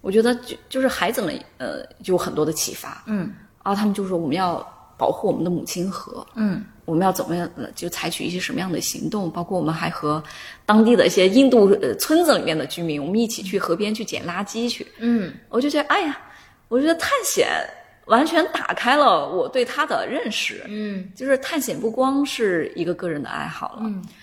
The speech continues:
Speaker 1: 它其实是传递了很多价值和信念。
Speaker 2: 嗯。
Speaker 1: 啊，比如说我们女性也可以探险，
Speaker 2: 嗯。
Speaker 1: 这样的信念给印度的这个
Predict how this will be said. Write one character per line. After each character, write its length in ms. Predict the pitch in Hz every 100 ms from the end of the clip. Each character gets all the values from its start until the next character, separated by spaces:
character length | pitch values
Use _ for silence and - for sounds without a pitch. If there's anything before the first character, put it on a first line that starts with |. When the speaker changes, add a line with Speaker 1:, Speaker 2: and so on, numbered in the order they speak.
| - _
Speaker 1:
它 140 | -
其 180 | 285 -
实 180 | 262 247
是 240 | 240 269 233
传 360 | - 160 196
递 160 | 220 247
了 80 | 190
很 260 | - 185 -
多 380 | 202 214 226 233 - - -
价 280 | 311 254
值 220 | - - 165
和 160 | 175
信 260 | 175 262 220
念。 160 | - - _
Speaker 2:
嗯。 240 | 240 202 - - _ _ _
Speaker 1:
啊， 160 | 170 151
比 100 | 175
如 80 |
说 160 | 180 202
我 80 | 190
们 180 | 160 180
女 140 | 156
性 340 | - 269 214 - _ _ _ _ _ _
也 180 | 180 160
可 160 | -
以 100 | 185
探 240 | 147 - 170
险， 220 | - - -
Speaker 2:
嗯。 160 | 226 220
Speaker 1:
这 80 | 202
样 120 | 185
的 80 | -
信 180 | 196
念 180 | 175 147
给 120 | 147
印 260 | - 202 185
度 100 | 180
的 220 | - - - _ _ _
这 120 | - 170
个 280 | 131 -